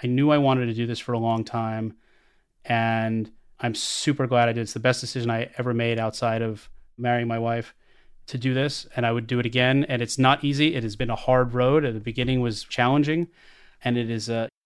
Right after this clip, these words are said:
as Jerry Maguire said, "It's an up at dawn all day siege that I'll never fully tell you about."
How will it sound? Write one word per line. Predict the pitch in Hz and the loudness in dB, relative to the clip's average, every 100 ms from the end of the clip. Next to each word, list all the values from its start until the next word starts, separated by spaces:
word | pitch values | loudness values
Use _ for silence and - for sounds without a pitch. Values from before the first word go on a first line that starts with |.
| - | -6
as | 113 110 - | -6 -6 -14
Jerry | 117 127 127 | -2 4 4
Maguire | 123 120 123 131 131 - - | 4 6 8 8 6 0 -12
said, | - 143 139 | 0 2 2
"It's | 120 | 0
an | 131 | 0
up | 139 135 | 0 2
at | 127 | 4
dawn | 139 131 135 139 | 6 8 8 6
all | 139 131 | 6 4
day | 131 127 | 4 2
siege | - 143 127 120 113 | 0 -2 0 0 0
that | 120 | 0
I'll | 117 | 2
never | 127 127 | 2 0
fully | - 131 120 | -2 -4 0
tell | 127 | 0
you | 123 | 0
about." | 117 107 107 | -2 -2 -6